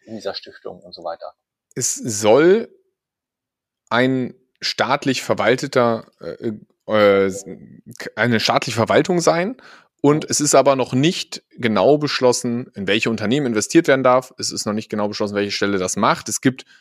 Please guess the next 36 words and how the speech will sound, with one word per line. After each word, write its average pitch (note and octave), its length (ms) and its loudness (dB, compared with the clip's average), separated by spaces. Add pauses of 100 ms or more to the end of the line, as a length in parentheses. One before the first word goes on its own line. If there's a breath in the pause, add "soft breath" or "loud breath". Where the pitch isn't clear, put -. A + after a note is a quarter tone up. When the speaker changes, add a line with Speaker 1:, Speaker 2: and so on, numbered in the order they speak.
(120 soft breath)
Speaker 2:
Vermutungen, D#3+ 800 0
ähm, B2 280 -2
dass A2+ 200 2
das, A#2+ 280 0
äh, G#2 600 -2 (380)
angeschlossen C3+ 600 0
oder A2 160 2
es G2 100 2
soll D#3 420 4
angeschlossen B2+ 600 -4
werden A#2 280 2
an, A2+ 340 -4 (340 soft breath)
äh, G#2+ 180 -2
ein G#2 200 -6
bestehendes, A#2+ 640 -6
äh, G#2+ 640 -6 (480)
staatliche G#2+ 1040 0 (320)
Verwaltungsgesellschaft A2+ 1120 0
für, A#2+ 520 2
ah, G#2 100 -10
ich G2+ 120 -18
habe G2 100 -14
den G2 40 -10
Namen G2 160 -6
vergessen, F#2+ 400 -10 (440 loud breath)
äh, G#2+ 200 0
die, A#2+ 480 -2
die A#2 200 -14
das A#2+ 180 0
Geld A#2 220 2
aktuell D#3 360 0
schon D#3+ 160 -4
mal D3+ 120 -2
so D3 100 -4
ver-, - 220 -4
verwaltet, D3+ 580 -2